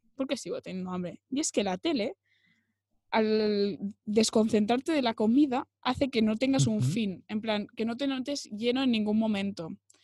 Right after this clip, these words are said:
Speaker 1: Por eso cuando vemos una película con palomitas o, o algo así, podríamos estar comiendo toda la película.
Speaker 2: Sí.
Speaker 1: Por-, porque no
Speaker 2: Bueno,
Speaker 1: notamos como un,
Speaker 2: a ver, yo
Speaker 1: "Voy a
Speaker 2: tengo que
Speaker 1: explotar".
Speaker 2: decir que las palomitas siempre las acabo, eh, cuando están haciendo los anuncios aún.
Speaker 1: Yo también, eh,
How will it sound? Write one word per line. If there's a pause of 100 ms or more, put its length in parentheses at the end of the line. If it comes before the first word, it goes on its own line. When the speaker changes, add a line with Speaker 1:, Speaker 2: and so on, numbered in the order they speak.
(340)
Speaker 1:
Por
eso
cuando
vemos
una
película
con
palomitas
o,
o
algo
así, (360)
podríamos
estar
comiendo
toda
la
película. (640)
Speaker 2:
Sí. (220)
Speaker 1:
Por-, (120)
porque
no (100)
Speaker 2:
Bueno,
Speaker 1:
notamos
como
un,
Speaker 2:
a
ver,
yo
Speaker 1:
"Voy
a
Speaker 2:
tengo
que
Speaker 1:
explotar".
Speaker 2:
decir
que
las
palomitas
siempre
las
acabo,
eh,
cuando
están
haciendo
los
anuncios
aún.
Speaker 1:
Yo
también,
eh,